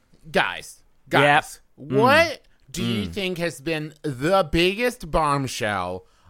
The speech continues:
Speaker 1: of
Speaker 2: Yeah.
Speaker 1: this year's E three that is definitely happening now and not several days in the future and not us recording on the Wednesday before?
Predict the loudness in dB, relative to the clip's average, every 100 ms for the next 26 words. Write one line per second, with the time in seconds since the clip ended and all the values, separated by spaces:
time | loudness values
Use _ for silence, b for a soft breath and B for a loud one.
0 | _ -2 -2 -2 -2 -2 -2 -4 -2 -2
1 | -4 -6 -8 -6 -4 -4 -4 -6 -6 -6
2 | -8 -4 -2 0 -2 -8 -6 -4 -4 -4
3 | -8 -6 -4 -6 -8 b b -10 -8 -6
4 | -4 -2 -4 -10 -6 -4 -4 -6 -4 -6
5 | -8 -12 -10 -8 -8 -6 -6 -6 -6 -8
6 | -6 -2 -2 -2 -6 -8 -4 -4 -4 -8
7 | -4 -4 -2 -4 -6 -10 -6 -4 -4 -4
8 | -4 -4 -4 -8 -10 -10 -10 -14